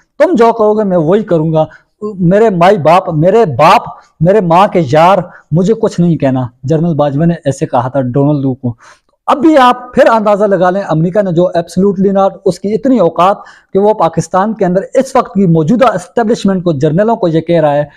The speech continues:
कि, "ए, ये लाइन, प-, पाइपलाइन जो है आप नहीं डाल सकते।" ये औकात है पाकिस्तान के जो जर्नल हैं इनकी, ये औकात है, आप देख लें। तो इसके बाद शायद मुझे भी उठा लिया जाए, गा-, गायब कर दिया जाए, मार दिया जाए,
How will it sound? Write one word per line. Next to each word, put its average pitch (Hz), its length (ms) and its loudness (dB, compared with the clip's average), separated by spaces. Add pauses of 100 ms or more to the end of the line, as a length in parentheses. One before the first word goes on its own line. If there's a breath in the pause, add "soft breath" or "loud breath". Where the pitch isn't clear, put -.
(340 loud breath)
कि, 190 60 -6 (140)
"ए, 170 120 2
ये 170 220 0
लाइन, 175 320 0
प-, 180 260 -4
पाइपलाइन 175 500 0
जो 147 120 0
है 175 280 0
आप 160 360 -2
नहीं 156 680 0 (200)
डाल 160 400 0
सकते।" 180 580 -4 (800)
ये 220 240 2
औकात 180 420 0
है 180 60 0
पाकिस्तान 165 580 -2
के 165 420 2
जो 156 340 0
जर्नल 151 380 0
हैं 175 180 -10
इनकी, 135 440 -2 (500)
ये 208 120 2
औकात 156 460 -2
है, 139 60 0
आप 143 160 -2
देख 156 260 -2
लें। 110 180 -2 (480)
तो 233 60 2
इसके 233 220 0
बाद 180 220 0
शायद 190 240 0
मुझे 170 220 -2
भी 185 80 0
उठा 160 280 0
लिया 165 200 0
जाए, 156 220 0
गा-, 143 240 -2
गायब 165 240 0
कर 170 80 0
दिया 160 180 0
जाए, 160 160 2
मार 156 300 0
दिया 165 180 0
जाए, 175 180 0